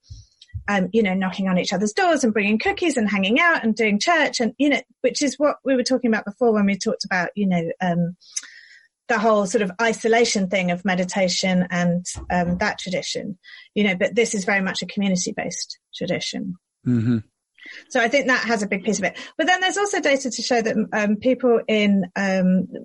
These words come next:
Speaker 1: Mormon communities also have the highest rate of antidepressant use in the United States. So maybe that's why they're so happy.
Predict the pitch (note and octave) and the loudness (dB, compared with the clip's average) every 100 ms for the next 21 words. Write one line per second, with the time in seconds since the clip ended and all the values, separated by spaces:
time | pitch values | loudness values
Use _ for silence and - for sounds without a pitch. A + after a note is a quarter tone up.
0 | - G#3+ A3+ G#3 G#3+ G3 F#3 F#3 F3+ G3+ | -2 2 4 2 2 0 2 -2 0 -2
1 | G3 F#3+ F3+ F#3 F3+ F3+ F#3+ F#3 F3+ - | 0 -2 -2 -6 -6 -6 0 0 0 -2
2 | F3+ E3 F3+ F3 E3+ F3 F3+ F3+ E3+ - | -2 -2 -4 -4 -6 -2 -4 -4 -8 -6
3 | - D#3+ E3 - E3+ E3+ F3 F3+ F#3 - | -6 -4 -4 -2 -2 0 -2 -4 -6 -6
4 | F3+ F#3 - G3 F#3 G#3 G#3+ E3+ - F3+ | -4 -4 -4 -2 0 2 0 -2 -2 -2
5 | E3+ E3 E3 D#3 - - | -2 -4 -8 -10 -14 -20